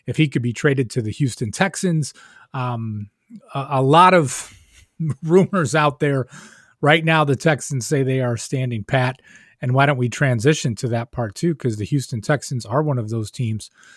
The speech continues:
that will be traveling to Buffalo this year. And it's a little bit of a recurring theme when you think about it, the New England Patriots, very likely to have a new starting quarterback.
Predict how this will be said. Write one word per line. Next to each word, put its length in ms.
that 180
will 180
be 140
traveling 500
to 120
Buffalo 480
this 260
year. 280
And 80
it's 160
a 40
little 220
bit 120
of 100
a 60
recurring 500
theme 360
when 140
you 100
think 180
about 240
it, 100
the 80
New 100
England 220
Patriots, 560
very 300
likely 340
to 100
have 120
a 60
new 120
starting 360
quarterback. 640